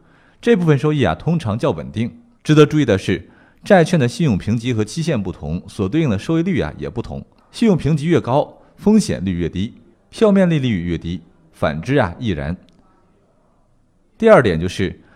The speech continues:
债券基金通过债券资本得利呀获得收入，其中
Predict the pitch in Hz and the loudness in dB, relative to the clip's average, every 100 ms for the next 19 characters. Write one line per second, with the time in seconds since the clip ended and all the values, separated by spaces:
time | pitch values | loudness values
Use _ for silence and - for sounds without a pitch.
0 | _ _ - 175 135 156 110 123 117 135 | _ _ 2 2 2 0 -2 -4 -4 -4
1 | 147 - - 185 165 120 139 123 117 - | -4 -8 -2 2 2 2 0 0 -2 -2
2 | 143 78 76 92 147 92 67 - - 90 | -4 -6 -6 -4 -4 -4 -6 -10 -10 -8
3 | 92 147 151 - - _ _ _ _ - | -6 -6 -6 -6 -10 _ _ _ _ -8
4 | 143 139 190 | -4 2 2